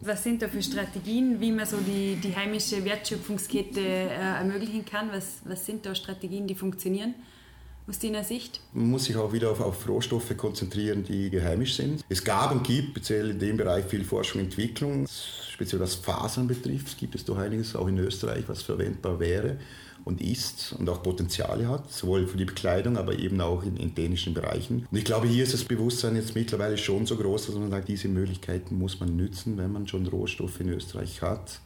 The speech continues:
Speaker 2: diese dann tatsächlich auch industriell verwertet.
Speaker 1: Innovation ist essentiell für die Wettbewerbsfähigkeit von einem Wirtschaftsstandort. Was bedeutet für dich persönlich Innovation und auch für die Unternehmen?
Speaker 2: Ich habe es, glaube ich, schon gesagt. Ich glaube, ich glaube, Innovation innerbetrieblich ist zu einem gewissen Maß möglich. Innovation ist aber für mich immer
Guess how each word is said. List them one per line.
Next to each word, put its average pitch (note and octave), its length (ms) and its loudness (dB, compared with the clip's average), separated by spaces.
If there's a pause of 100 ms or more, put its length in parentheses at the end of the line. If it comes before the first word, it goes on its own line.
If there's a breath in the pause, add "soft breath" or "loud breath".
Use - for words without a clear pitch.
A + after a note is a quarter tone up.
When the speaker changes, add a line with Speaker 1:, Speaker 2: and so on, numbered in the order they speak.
(140)
Speaker 2:
diese F#2 180 -4
dann F#2 220 -2
tatsächlich F2+ 520 -2
auch E2 160 -2
industriell - 480 -2
verwertet. - 500 -6
Speaker 1:
Innovation G#3+ 580 0
ist A3+ 100 0
essentiell G#3 540 0
für F#3+ 260 0
die F3+ 160 -2
Wettbewerbsfähigkeit A#3 1000 -4
von G3 160 -2
einem F3+ 100 2
Wirtschaftsstandort. A3+ 960 -2
Was G3 220 -2
bedeutet F#3 380 -2
für - 100 -4
dich G3 160 -2
persönlich F3 440 -2
Innovation D#3+ 600 -2
und F3 160 0
auch F3+ 80 0
für F3+ 140 -2
die F3+ 100 2
Unternehmen? D#3+ 640 -2
Speaker 2:
Ich A2 80 2
habe A#2+ 80 4
es, - 60 0
glaube G#2 140 4
ich, - 60 4
schon - 100 2
gesagt. E2 360 0
Ich E2+ 60 0
glaube, F#2+ 280 2 (200)
ich - 80 -6
glaube, F#2 260 2
Innovation F#2+ 800 2
innerbetrieblich F#2+ 720 0
ist - 200 -2
zu F#2 60 2
einem F#2 80 2
gewissen F#2 360 0
Maß E2 320 2
möglich. F#2+ 600 0
Innovation F2+ 420 2
ist F2 140 -2
aber E2 100 -2
für F2 180 -2
mich F2+ 540 2
immer F2 460 2